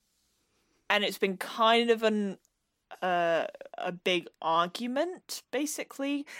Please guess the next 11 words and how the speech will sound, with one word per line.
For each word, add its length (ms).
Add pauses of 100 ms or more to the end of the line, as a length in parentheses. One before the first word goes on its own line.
(160)
because 1000 (1600)
David 420
felt 360
like 200
that 240
decision 460
was 160
being 320
made 280
without 360
him, 260